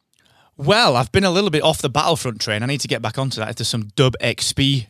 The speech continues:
kicking in. Although I've just got Gears of War five landed today in my inbox, so I'm like, "Damn, that might be a weekend job." Um,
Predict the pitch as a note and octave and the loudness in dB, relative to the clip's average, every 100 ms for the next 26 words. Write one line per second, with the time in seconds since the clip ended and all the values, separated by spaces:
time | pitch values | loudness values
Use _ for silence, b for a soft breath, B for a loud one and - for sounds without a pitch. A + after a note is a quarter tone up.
0 | _ - A#2+ - G#2+ A#2 B2+ C#3 C#3+ C3 | _ -8 -6 -4 -2 2 4 4 2 0
1 | A#2+ C3+ A#2 C#3+ B2+ B2+ B2+ - A#2+ C3 | -4 -4 -2 -2 0 2 2 2 0 0
2 | A#2 A#2 A#2 A2+ G#2+ A2+ A2+ A2+ G#2+ G#2+ | -2 -2 -2 -4 -6 -4 0 0 0 0
3 | A2 G#2 G#2 - A2+ G#2+ G2 G#2 C3+ D3 | -2 -2 -4 -6 -6 -4 -4 0 4 4
4 | C#3 C#3 C3+ B2+ A#2 G#2+ G2 F#2+ G#2+ A2+ | 4 4 2 2 0 0 0 0 -2 -4
5 | G2+ G2 F#2 G2 F#2+ G#2 F#2+ G#2 G2 G#2 | -4 -6 -4 -6 -6 -6 -6 -6 -6 -8
6 | B B B B D3 E3 D#3+ E3 | B B B B 2 2 2 -2